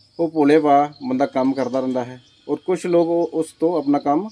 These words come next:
ਕਰਾਉਂਦੇ ਰਹਿੰਦੇ ਨੇ, ਖੁਦ ਜੋ ਹੈ ਚਾਦਰ ਤਾਣ ਕੇ ਪੈ ਰਹਿੰਦੇ ਹਨ, ਉਸ ਤੋਂ ਫਾਇਦਾ ਲੈਂਦੇ ਹਨ। ਪਰ ਉਹ ਇਨਸਾਨ ਹਮੇਸ਼ਾ ਉਹਨੂੰ ਇਹ ਨਹੀਂ, ਇਹ ਨਹੀਂ ਹੁੰਦਾ ਕਿ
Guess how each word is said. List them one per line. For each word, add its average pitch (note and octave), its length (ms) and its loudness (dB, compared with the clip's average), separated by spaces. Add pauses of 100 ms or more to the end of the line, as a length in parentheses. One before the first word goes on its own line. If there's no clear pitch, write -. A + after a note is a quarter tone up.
(140)
ਕਰਾਉਂਦੇ C3+ 260 0
ਰਹਿੰਦੇ C#3+ 200 0
ਨੇ, D#3+ 80 0
ਖੁਦ D#3 280 -2
ਜੋ D3+ 200 2
ਹੈ F#3 80 -4
ਚਾਦਰ C3+ 320 -2
ਤਾਣ C3 240 -4
ਕੇ F#3 180 -8 (100)
ਪੈ A2+ 140 -4
ਰਹਿੰਦੇ G#2+ 200 -8
ਹਨ, G#2 140 -10 (120)
ਉਸ D3+ 120 -6
ਤੋਂ E3 140 -2
ਫਾਇਦਾ C3+ 340 0
ਲੈਂਦੇ G#2+ 260 -4
ਹਨ। G2+ 160 -20 (1120)
ਪਰ E3+ 200 4
ਉਹ G3+ 180 4
ਇਨਸਾਨ D#3 460 2 (400)
ਹਮੇਸ਼ਾ D3 540 2 (140)
ਉਹਨੂੰ E3 220 -2
ਇਹ F3+ 180 0
ਨਹੀਂ, F3+ 240 2
ਇਹ F3 200 0
ਨਹੀਂ G#3 100 -2
ਹੁੰਦਾ E3 280 2
ਕਿ E3 380 2